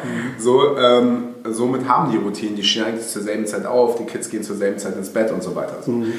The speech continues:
Speaker 2: Aber ihnen fällt es schwer, quasi noch eine Routine einzubinden, wobei das das Leichteste der Welt ist. Guter Kumpel von mir hat mal gesagt, so für den Running Gag, ähm,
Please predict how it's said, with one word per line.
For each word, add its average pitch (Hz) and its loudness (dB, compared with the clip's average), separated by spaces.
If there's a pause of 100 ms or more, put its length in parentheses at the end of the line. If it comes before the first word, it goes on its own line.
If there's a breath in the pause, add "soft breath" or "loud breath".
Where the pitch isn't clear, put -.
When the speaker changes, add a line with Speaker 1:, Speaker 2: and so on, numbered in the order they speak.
(140 loud breath)
Speaker 2:
Aber 95 0
ihnen 107 2
fällt 127 4
es - 2
schwer, 123 4 (120)
quasi 104 0
noch 110 -2
eine 123 0
Routine 123 0 (180)
einzubinden, 113 -2
wobei 101 0
das 131 2
das 101 -8
Leichteste 135 -4
der 120 0
Welt 117 4
ist. - -4 (640 loud breath)
Guter - 4
Kumpel 151 0
von 95 -4
mir 95 0
hat 92 -4
mal 92 -2
gesagt, 95 -2
so 92 -4
für 95 -4
den 92 0
Running 95 -2
Gag, - -2 (380 loud breath)
ähm, 131 6